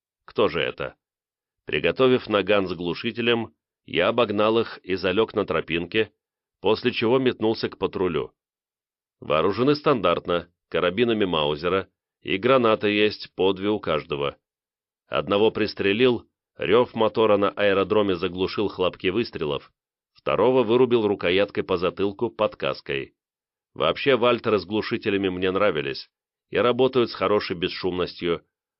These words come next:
но ночью имеют большую вспышку огня,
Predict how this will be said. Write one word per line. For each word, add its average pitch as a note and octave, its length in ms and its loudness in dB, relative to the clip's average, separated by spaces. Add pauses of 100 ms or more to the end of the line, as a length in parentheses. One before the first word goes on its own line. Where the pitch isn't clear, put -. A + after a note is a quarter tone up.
(100)
но F#2 220 0
ночью B2+ 460 2
имеют A2 320 2
большую F#2+ 480 0
вспышку - 460 -4
огня, F2+ 400 -2